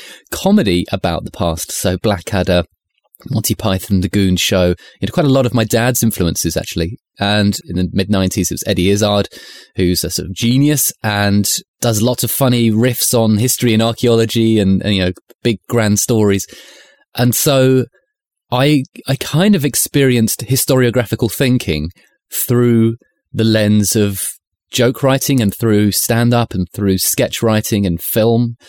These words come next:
So by the time I got to university, and I studied archaeology and history undergraduate, and then did my master's, uh, in medieval studies, and even by that point,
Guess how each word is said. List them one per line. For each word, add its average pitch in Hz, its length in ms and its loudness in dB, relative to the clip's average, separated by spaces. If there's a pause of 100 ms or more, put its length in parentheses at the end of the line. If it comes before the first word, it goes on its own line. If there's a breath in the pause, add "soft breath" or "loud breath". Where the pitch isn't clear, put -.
(540 loud breath)
So - 140 -4
by 139 100 0
the 127 80 0
time 160 220 0
I 127 60 2
got 127 300 -2
to 120 140 -2
university, 110 720 2
and 87 260 -4 (260)
I - 60 -10
studied 98 300 -2
archaeology 95 480 0
and 95 140 0
history 101 280 -2
undergraduate, 98 720 -2 (300)
and 92 540 -2 (160)
then 92 460 0 (100)
did 101 160 -2
my 95 120 0
master's, 98 600 0 (120)
uh, 95 180 -4
in 101 120 0
medieval 98 340 0
studies, 90 520 -2 (480 soft breath)
and 113 260 0 (100)
even 123 260 0
by 113 100 2
that 110 180 -2
point, 101 440 -2